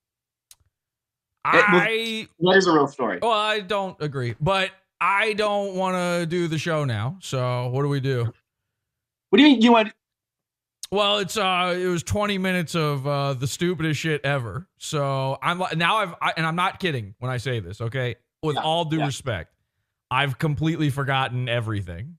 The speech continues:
Speaker 2: that we were supposed to be talking about.
Speaker 1: Yeah.
Speaker 2: Um,
Speaker 1: Yeah.
Speaker 2: really, really, the only thing I can think about is why would I be muted by my friend Salvo?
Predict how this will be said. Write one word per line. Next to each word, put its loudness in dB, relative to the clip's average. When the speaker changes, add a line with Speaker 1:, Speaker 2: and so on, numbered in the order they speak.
Speaker 2:
that -4
we -4
were -2
supposed -2
to -6
be -6
talking -2
about. -2
Speaker 1:
Yeah. 2
Speaker 2:
Um, 0
Speaker 1:
Yeah. -2
Speaker 2:
really, 4
really, 0
the 0
only 0
thing -4
I -2
can -4
think -2
about -2
is -4
why -2
would -4
I -2
be -6
muted -4
by -2
my -2
friend -6
Salvo? -6